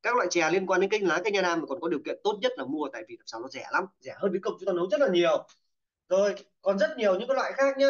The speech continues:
Ví dụ đây là yến mạch, đúng không? Yến mạch, chúng ta thay,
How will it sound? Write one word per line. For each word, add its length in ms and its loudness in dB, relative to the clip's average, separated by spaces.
Ví 60 -8
dụ 120 -8
đây 120 -2
là 60 2
yến 140 4
mạch, 180 -2
đúng 140 -2
không? 180 2
Yến 160 -8
mạch, 240 -2
chúng 100 -10
ta 80 -2
thay, 440 0